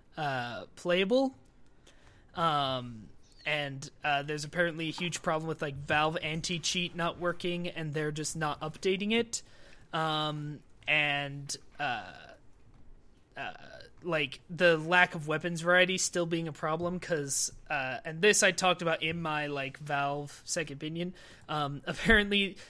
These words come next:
they have a big recurring problem where they will, in order to, like, deal with the lack of weapons variety, introduce a new weapon,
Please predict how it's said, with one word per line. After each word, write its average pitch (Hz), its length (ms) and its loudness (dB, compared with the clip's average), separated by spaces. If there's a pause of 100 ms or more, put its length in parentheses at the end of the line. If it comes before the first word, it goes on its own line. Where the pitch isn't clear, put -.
they 220 100 8
have 214 120 10
a 202 40 -2
big 190 320 4 (560)
recurring 214 640 8
problem 175 600 2 (280)
where 180 120 2
they 185 120 6
will, 175 360 2 (360)
in 202 120 4
order 208 280 8
to, 196 240 0
like, 175 260 4
deal 185 140 4
with 185 80 -2
the 175 80 -4
lack 165 240 0
of 170 60 -8
weapons 214 280 2
variety, 160 500 -2
introduce 220 480 0
a 208 40 -2
new 196 140 2
weapon, 180 460 2